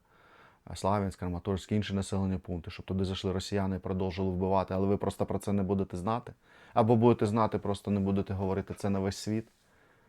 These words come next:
Типа, якщо ніхто про це не говорить, значить цього не існує. Ну, це ваша думка, не наша, не українців.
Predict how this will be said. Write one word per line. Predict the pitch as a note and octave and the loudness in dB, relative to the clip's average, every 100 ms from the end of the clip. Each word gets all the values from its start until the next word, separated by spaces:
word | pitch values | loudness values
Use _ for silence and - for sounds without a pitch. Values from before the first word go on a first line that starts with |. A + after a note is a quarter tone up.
| _ _ | _ _
Типа, | - F#2+ - | -6 -4 0
якщо | F#2 F#2 - G#2+ | 0 0 2 4
ніхто | G2+ - G2+ | 4 2 0
про | G2 | -2
це | - | 0
не | G2+ | 0
говорить, | G2 G#2 G#2+ F2+ | 2 4 4 4
значить | G2+ - | 0 -2
цього | A2 G#2 | -2 0
не | G2+ | 0
існує. | - A#2 A#2+ G2 G2 _ _ _ _ _ _ _ - | -2 -2 -2 -6 -12 _ _ _ _ _ _ _ -10
Ну, | F#2+ | -6
це | - A#2 | 0 2
ваша | F#2+ F#2+ - | 2 0 -4
думка, | E2+ F2+ F2 A2+ G#2+ - | -6 -6 -8 -14 -14 -8
не | F2 | -6
наша, | E2+ F2+ F2 | -6 -8 -8
не | E2+ | -8
українців. | E2+ F2 E2+ D#2 - | -8 -8 -8 -10 -16